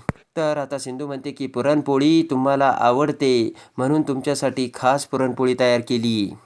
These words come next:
तर आता सिंधूने पुरणपोळीचे ताटसुद्धा आणलेले असते. तेव्हा आता शकुंतला म्हणते की, "आम्हाला पुरणपोळी आवडते हे तुम्हाला कोणी सांगितलं?" आणि शकुंतला आता आयुषला विचारते, तर आयुष म्हणतो, "आई, मी नाही सांगितलं."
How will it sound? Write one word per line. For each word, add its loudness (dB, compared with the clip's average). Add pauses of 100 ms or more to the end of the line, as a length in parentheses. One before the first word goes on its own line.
(220)
तर -8
आता -10
सिंधूने -10 (200)
पुरणपोळीचे -2
ताटसुद्धा 0
आणलेले 0
असते. 0 (520)
तेव्हा 0
आता -4
शकुंतला -8
म्हणते -10
की, -6
"आम्हाला 2
पुरणपोळी 0
आवडते 0
हे 0
तुम्हाला -2
कोणी -2
सांगितलं?" -2 (300)
आणि 0
शकुंतला -2
आता 0
आयुषला -2
विचारते, -2
तर 0
आयुष -2
म्हणतो, -2
"आई, 0
मी 0
नाही 0
सांगितलं." -2